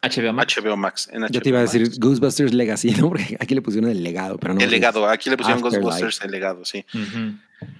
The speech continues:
Speaker 2: Y pues no mames, me la, me la pas-, me la pasé poca madre, poca
Speaker 1: Ujú.
Speaker 2: madre, ¿eh?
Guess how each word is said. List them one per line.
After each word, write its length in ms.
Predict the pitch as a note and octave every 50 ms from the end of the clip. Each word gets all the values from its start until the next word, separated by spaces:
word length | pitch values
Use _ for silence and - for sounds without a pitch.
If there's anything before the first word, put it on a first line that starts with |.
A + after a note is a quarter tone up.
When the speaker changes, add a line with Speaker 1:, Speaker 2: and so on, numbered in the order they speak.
| - - -
Speaker 2:
Y 80 | D3+ D3+
pues 240 | - F#3+ F3+ F3 -
no 100 | G3+ B3
mames, 300 | C4 D4 D4+ C#4 A#3+ -
me 100 | E3 E3
la, 160 | D#3+ E3 E3+ D3
me 100 | D#3+ E3
la 100 | E3 D#3+
pas-, 280 | - E3 D#3 - - -
me 100 | D#3 D3+
la 80 | D#3 D#3
pasé 200 | - C#3+ - E3+
poca 220 | - A#3+ - -
madre, 460 | A2+ A2+ C3 D#3 E3 A2 F#2+ F#2+ G2+ - _ _ - A2
poca 320 | A#2 A2 - A#2 A#2 A#2
Speaker 1:
Ujú. 80 | G#2 C3
Speaker 2:
madre, 380 | - C#3 C#3 A2+ F#2 F#2 F#2+ A2+
¿eh? 100 | F3+